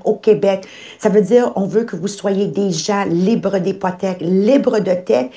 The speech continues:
et avoir assez d'argent pour aider quelqu'un dans le besoin. Voilà notre vision. Maintenant, pour revenir au sujet, estime, confiance. On parle souvent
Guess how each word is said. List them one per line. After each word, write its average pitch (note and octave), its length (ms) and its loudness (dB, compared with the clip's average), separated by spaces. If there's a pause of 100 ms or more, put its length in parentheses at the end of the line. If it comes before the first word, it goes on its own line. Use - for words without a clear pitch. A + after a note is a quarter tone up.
(300)
et A3 220 6
avoir G#3 600 2 (960)
assez A3+ 640 -2
d'argent G#3 520 -4 (100)
pour G3+ 180 0
aider G#3+ 420 2
quelqu'un F#3+ 540 -8 (100)
dans F3+ 280 -4
le E3+ 100 -6
besoin. C#3 480 -8 (320)
Voilà G#3+ 340 2
notre G3+ 280 -2
vision. D3 420 -10 (1080)
Maintenant, D4 600 6
pour B3 180 4
revenir B3 380 4
au G3+ 60 2
sujet, - 440 -10 (140)
estime, C4+ 640 0
confiance. - 680 -12 (720)
On C#4 140 4
parle G4 320 2
souvent A3+ 680 0